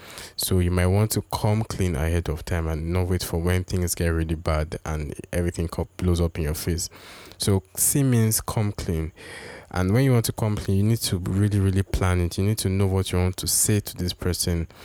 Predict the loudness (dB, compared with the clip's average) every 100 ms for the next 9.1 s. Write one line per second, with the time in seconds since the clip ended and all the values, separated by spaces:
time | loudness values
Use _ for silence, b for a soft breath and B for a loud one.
0 | B -2 0 2 2 0 0 0 0 0
1 | 0 0 0 0 -2 0 0 0 0 0
2 | -2 0 0 0 -2 -2 -4 -2 0 -2
3 | -4 -8 -2 0 2 2 0 0 0 0
4 | 0 2 0 0 0 -2 0 0 2 0
5 | 0 0 -2 -2 -2 -2 -2 -2 -4 -6
6 | -10 -16 -4 0 2 2 0 -2 -4 -6
7 | B B B B B -2 0 0 0 0
8 | 0 0 0 0 0 0 0 0 0 -2